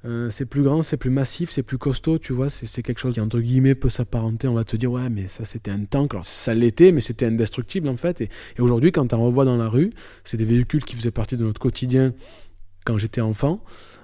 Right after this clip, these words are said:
Euh, et aujourd'hui, je me dis, mais en fait, pareil, euh, on n'a pas réussi à reproduire des objets de, de cette classe et de cette, et de cette beauté.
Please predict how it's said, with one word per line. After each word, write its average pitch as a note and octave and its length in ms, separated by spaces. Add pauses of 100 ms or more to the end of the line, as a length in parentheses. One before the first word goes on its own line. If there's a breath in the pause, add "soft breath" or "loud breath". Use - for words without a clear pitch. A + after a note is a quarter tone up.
(120)
Euh, A2+ 340 (160)
et G#2+ 120
aujourd'hui, A2 560
je A#2+ 60
me A2+ 120
dis, D3+ 160
mais C3 120
en G2+ 120
fait, D3 240
pareil, D3+ 440
euh, G#2 220 (560)
on G#2+ 100
n'a G#2 180
pas D#3 240
réussi C#3+ 800 (280 loud breath)
à A2 80
reproduire D3 960
des G#2 240
objets B2+ 540
de, G#2+ 340
de G#2 160
cette - 340
classe C3+ 580
et G#2+ 120
de G#2 100
cette, - 320 (200)
et G2+ 60
de G2 120
cette - 180
beauté. G#2+ 360